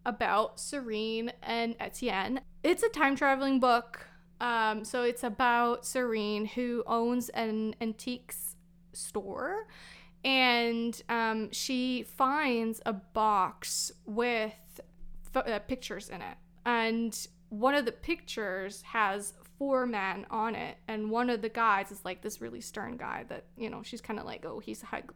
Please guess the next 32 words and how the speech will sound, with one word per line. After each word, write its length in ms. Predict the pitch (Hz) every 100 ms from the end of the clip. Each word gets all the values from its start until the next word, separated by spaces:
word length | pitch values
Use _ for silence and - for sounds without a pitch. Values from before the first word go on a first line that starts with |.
| -
ugly, 340 | 214 - -
whatever." 380 | - - - 67 - - - - - - -
But 440 | 220 359 339 240 -
this 280 | 233 254 208
guy, 500 | 302 381 330 226 226
she's, 480 | - 285 240 -
she 540 | - 269 262 262 254 -
saw 440 | - - 302 330
him 300 | 269 240 226 -
in 160 | 233
a 60 | 214
dream. 720 | 220 214 247 285 - - 240
So 160 | - 254
she's 240 | 247 269
like, 200 | 247 233 220
"What 180 | 277 294
the 120 | 269
fuck? 300 | - 240 233
Why, 640 | 226 233 247 247 254 214 202 - - - -
why 260 | 233 233 254
is 200 | 262 247
the 100 | 240
guy 200 | 233 240
that 120 | 226
I 80 | 208
saw 160 | - 226
in 80 | 214
my 100 | 196
dream 540 | 269 262 208 208 220 - - - - - - -
on 220 | 240 226
this 180 | 220 -
picture?" 560 | - 190 - - -